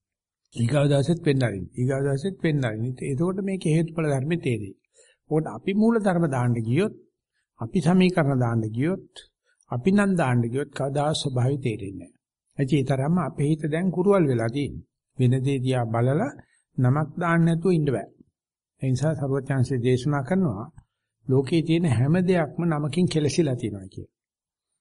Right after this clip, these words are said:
මොකද මනුස්සයාගේ වැඩේම කෙලසෙන එක තමයි. දේ දිහා බලන්න බෑ නමක් දාන්න නැතුව. මොකද නම දැමීමෙන් කරන්නේ මගේ කරගන්න එක. ඒ නිසා ඔක පරිසම්පාදේ ඉන්නේ.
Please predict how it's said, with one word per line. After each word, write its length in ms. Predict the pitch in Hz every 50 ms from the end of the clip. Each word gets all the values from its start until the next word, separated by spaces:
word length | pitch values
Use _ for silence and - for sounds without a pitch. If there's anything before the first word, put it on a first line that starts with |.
| _ _ -
මොකද 220 | - 127 139 175 175
මනුස්සයාගේ 520 | 170 151 139 151 151 - 165 170 175 175
වැඩේම 380 | 160 139 135 151 160 175 190 240 233 -
කෙලසෙන 460 | - - 180 196 190 - 185 190 175
එක 120 | 160 147 165
තමයි. 240 | - 165 110 - - _ _ _ _ _ _ _ _ _ _ _ -
දේ 180 | 135 143 151 156
දිහා 260 | 151 170 156 160 160
බලන්න 300 | 147 131 131 139 139 143 139
බෑ 220 | 143 185 208 208 208
නමක් 300 | 196 175 156 156 165 160 147
දාන්න 220 | 135 117 117 113
නැතුව. 300 | 104 101 104 - 101 - _ _ _ _ _ _ - - _ _
මොකද 200 | _ - 160 165
නම 240 | 156 135 131 127 135
දැමීමෙන් 480 | 147 156 160 160 170 180 185 190 190
කරන්නේ 280 | 170 175 170 175 202 202
මගේ 260 | 190 185 180 185 175
කරගන්න 340 | 156 156 139 110 110 104 101
එක. 120 | 98 - -
ඒ 100 | - _ _ _ _ _ _ _ _ _ _ _ -
නිසා 280 | 147 135 123 160 208
ඔක 120 | 202 180 180
පරිසම්පාදේ 760 | 160 135 123 127 123 - 139 135 131 131 135 117 113 113 113
ඉන්නේ. 340 | 110 120 147 175 160 - -